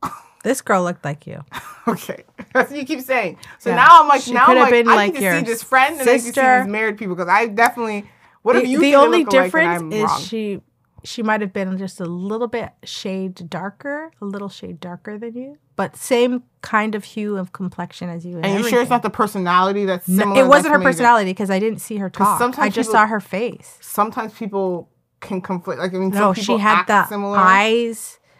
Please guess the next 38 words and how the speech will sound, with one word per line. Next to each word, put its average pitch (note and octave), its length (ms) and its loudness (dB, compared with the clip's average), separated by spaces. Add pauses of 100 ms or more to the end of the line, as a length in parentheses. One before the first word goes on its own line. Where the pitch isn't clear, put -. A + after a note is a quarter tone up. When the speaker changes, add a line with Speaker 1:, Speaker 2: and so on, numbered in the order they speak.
(220)
Speaker 2:
the E3 220 -2
shape A3 580 -4
of G#3 140 -6
the G#3 80 -8
face, G#3 460 -8
Speaker 1:
All E3+ 60 -20
right, F#3 80 -10
Speaker 2:
everything. G#3+ 720 -8 (360)
Speaker 1:
all F3+ 80 -16
right. C4+ 320 -12 (640)
Speaker 2:
You G#3+ 100 -2
know, G3+ 260 -2 (100)
mind D#4+ 340 6
you, G#3+ 120 -4
somebody D#4+ 400 0
introduced A#3+ 440 -6
in-, G#3+ 260 -6
me A3+ 160 -2
to - 100 -8
my G3 300 2 (260)
doppelganger F3+ 760 -2
one E3 200 -8
time, F3 300 -2
and F#3+ 80 -4
I - 20 -4
was G#3+ 100 -6
just B3 120 -12
like, C#4+ 120 -8
"She - 120 -20
looked C#5+ 340 -4
like C5 140 -8 (340)
me. G4+ 80 -8
I A4 100 -6
don't C5 140 2
know C5 160 2
what C5+ 160 -2
you're B4 160 0
talking B4+ 260 2